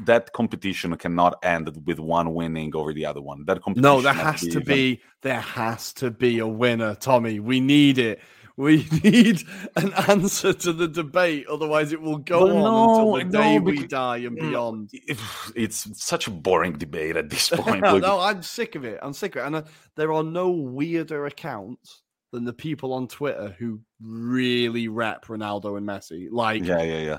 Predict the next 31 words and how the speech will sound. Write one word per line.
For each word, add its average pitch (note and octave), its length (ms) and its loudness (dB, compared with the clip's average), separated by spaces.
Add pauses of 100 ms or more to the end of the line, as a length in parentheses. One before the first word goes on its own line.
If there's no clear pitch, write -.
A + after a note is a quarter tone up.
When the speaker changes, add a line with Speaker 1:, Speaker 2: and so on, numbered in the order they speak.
Speaker 2:
it B2+ 200 0
gets A#2 320 -2
really A#2+ 480 0
weird G#2+ 460 -4
really G#2+ 440 -6
quick. - 540 -10 (120)
Like, G2+ 340 -6
they G#2+ 120 -8
are G2+ 100 -8
some F#2+ 240 -16
weird, F#2+ 280 -8
Speaker 1:
And B2+ 120 2
Speaker 2:
weird B2 180 0
Speaker 1:
I, - 60 -20
Speaker 2:
people. - 260 -20
Speaker 1:
and A#2+ 140 -2
I A#2+ 100 0
hate, A#2 380 -2
I G#2+ 80 2
hate G2+ 260 0
when F#2 220 0
it's F2 160 -4
just E2+ 280 -2
like, E2 460 0
I E2 140 -6
don't F2+ 100 0
know, E2+ 260 0
how A#2+ 280 4
good G#2 420 4
does F2+ 320 6
Haaland F#2+ 520 4